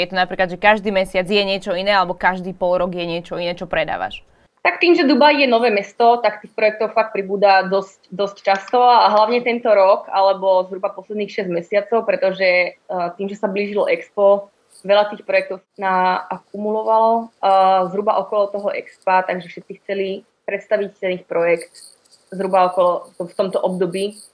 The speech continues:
Speaker 2: kedy sa tomu dostane najviac aj pozornosti. Čiže momentálne to je veľmi nabité obdobie.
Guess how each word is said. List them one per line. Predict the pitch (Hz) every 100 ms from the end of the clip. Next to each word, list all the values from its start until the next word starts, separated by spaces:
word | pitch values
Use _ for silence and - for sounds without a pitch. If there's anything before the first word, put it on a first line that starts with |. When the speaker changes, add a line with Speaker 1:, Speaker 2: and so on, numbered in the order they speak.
| _
Speaker 2:
kedy | 196 185
sa | 180
tomu | 190 175
dostane | 180 196 185 175 -
najviac | 180 175 -
aj | 170
pozornosti. | - 165 170 170 170 _ - - _ - _ - -
Čiže | 190
momentálne | 185 190 190 185 185
to | 190
je | 180
veľmi | 180 185 185 185 _ - - - _ 190
nabité | 185 196 -
obdobie. | 170 170 170 175